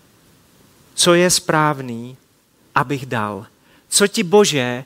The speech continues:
co tobě udělá radost? Tahle pasáž, tenhle verš končím tím, končí tím, ehm, radostného dárce miluje Bůh. Bože,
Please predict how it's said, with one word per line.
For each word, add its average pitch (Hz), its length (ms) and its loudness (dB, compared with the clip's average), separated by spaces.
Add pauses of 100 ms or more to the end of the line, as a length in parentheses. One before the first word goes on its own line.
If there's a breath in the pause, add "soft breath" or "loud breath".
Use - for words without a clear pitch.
(160)
co 175 140 -2
tobě 185 680 2
udělá 156 420 2
radost? 135 640 -6 (3750)
Tahle 151 240 2
pasáž, 131 480 -2
tenhle 135 280 -4
verš 135 300 -4
končím 131 500 -10
tím, 123 400 -6 (640)
končí 135 340 0
tím, 131 480 2 (680 loud breath)
ehm, 120 500 0 (760)
radostného 139 760 -2
dárce 123 440 -4
miluje 123 380 -8
Bůh. 110 360 -14 (340 loud breath)
Bože, 127 460 0